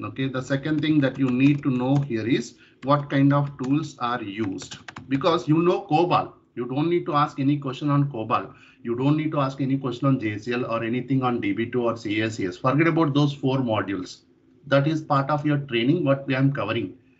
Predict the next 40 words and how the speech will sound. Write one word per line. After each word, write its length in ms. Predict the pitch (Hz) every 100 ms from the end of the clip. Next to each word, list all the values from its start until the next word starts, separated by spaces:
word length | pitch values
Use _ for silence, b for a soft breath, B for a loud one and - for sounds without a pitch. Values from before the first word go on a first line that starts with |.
| b b b -
But 220 | 135 135
what 160 | 139
you 120 | 147 165
need 260 | 170 175
to 100 | 170
know 140 | 147 131
is 220 | 151 147
what 240 | 135 135
tools 260 | 143 151 156
are 120 | 143
used 380 | 117 123 139 -
in 200 | 131 120
that 200 | 123 -
particular 440 | 107 104 107 101
project, 640 | - - 95 101 135 147
guys. 320 | 139 87 - - b b b b
Now, 480 | 123 120 117 - -
very 260 | 143 180 185
important, 580 | 147 127 113 151 165 -
this 160 | 127
is 140 | 147 123
very 300 | 127 160 147
simple 400 | - 139 151 175
thing, 200 | 170 202 160
but 180 | 131
very 260 | 113 131 160
important, 580 | 135 - 123 - 147 117
guys. 260 | 87 - - _ b b b
So 160 | -
used 400 | 160 160 202 214 - -
in 160 | 143 151 151
that 360 | 120 139 175 - -
particular 580 | 139 139 135 139 151
project 640 | 165 - 104 101 104 143 -
here. 320 | - 98 87 - b b -
Now, 200 | 147 147
why 160 | 175
it 180 | 202 220
is 160 | 208 165
important? 600 | 143 135 127 110 104 92